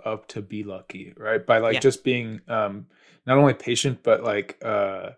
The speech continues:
Speaker 1: eh, he, he's curious and not, like, his films aren't deterministic. Um, they're, they're open to his subjects, and that just gives you space to be lucky.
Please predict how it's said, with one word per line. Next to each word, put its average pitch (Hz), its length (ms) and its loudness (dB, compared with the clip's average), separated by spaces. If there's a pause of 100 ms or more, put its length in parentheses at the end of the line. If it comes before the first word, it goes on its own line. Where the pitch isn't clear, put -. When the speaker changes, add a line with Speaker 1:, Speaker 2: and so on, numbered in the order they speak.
(540)
Speaker 1:
eh, 113 500 4
he, 120 260 -6
he's 120 200 -12
curious 117 600 -2 (120)
and 107 720 -6
not, 110 300 -4
like, 104 260 -2 (240)
his 123 240 -4
films 123 300 -4
aren't 110 260 0
deterministic. 107 840 -4 (300)
Um, 104 540 -4
they're, 101 320 -2
they're 104 400 -10 (520)
open 104 440 -2
to 95 500 -4
his 104 180 -6
subjects, 98 600 -8
and 101 340 -12
that 98 240 -2
just - 220 -10
gives 107 200 -6
you 98 160 -10
space - 380 2
to - 140 -16
be 104 180 -12
lucky. 95 400 -14